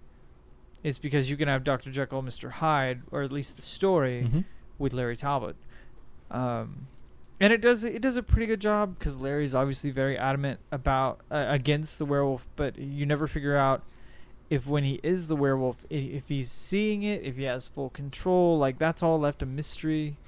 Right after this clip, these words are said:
Speaker 2: Yeah, and it might be answered in some of the sequels that I haven't yet seen.
Speaker 1: I'm sure it is, because, like,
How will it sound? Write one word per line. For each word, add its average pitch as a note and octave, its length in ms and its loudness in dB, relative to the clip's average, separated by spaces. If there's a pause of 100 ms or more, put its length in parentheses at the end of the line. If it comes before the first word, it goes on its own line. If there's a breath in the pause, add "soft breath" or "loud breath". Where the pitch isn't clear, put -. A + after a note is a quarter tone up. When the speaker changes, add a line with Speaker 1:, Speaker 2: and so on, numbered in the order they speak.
(200 loud breath)
Speaker 2:
Yeah, D3 260 8
and B2+ 240 4
it C3+ 60 2
might B2 280 4
be B2 160 8
answered A#2 420 4
in A2 340 2
some A2+ 280 2
of G#2+ 60 2
the A2 200 6
sequels A2 480 0
that G2 120 2
I G2 80 2
haven't G#2 340 0 (260)
yet G#2 280 0
seen. A2 500 0
Speaker 1:
I'm G3+ 200 0
sure A#3+ 320 0
it B2 120 -2
is, D3 420 2
because, C#3+ 520 -2
like, C3 400 -4